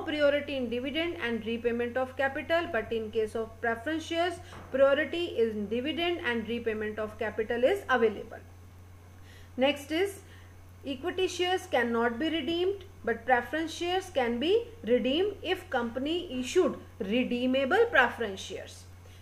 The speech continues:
Next is there is more risk, equity shareholders का रिस्क जो है वो हायर रहता है as compare to preference shares। Wider voting right, limited voting right।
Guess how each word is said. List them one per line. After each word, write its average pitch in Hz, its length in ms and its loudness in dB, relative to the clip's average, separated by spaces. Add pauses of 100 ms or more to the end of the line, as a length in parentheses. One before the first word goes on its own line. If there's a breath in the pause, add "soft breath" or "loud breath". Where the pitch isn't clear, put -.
(140 loud breath)
Next 262 480 2
is 247 200 -2
there 294 160 6 (120)
is 262 180 -2
more 302 160 6
risk, 214 460 -2
equity 247 480 -8
shareholders 285 440 2
का 294 120 0 (120)
रिस्क 311 180 0
जो 277 140 0
है 277 140 4
वो 294 120 0 (100)
हायर 254 260 4
रहता 220 440 0
है 320 140 2 (220)
as - 180 -4
compare 226 400 0 (100)
to 415 220 2 (260 loud breath)
preference 269 600 2 (300)
shares। - 360 0 (640 loud breath)
Wider 254 400 8
voting 330 360 0
right, 339 280 4 (220)
limited 214 400 2
voting 208 400 -2
right। 220 340 0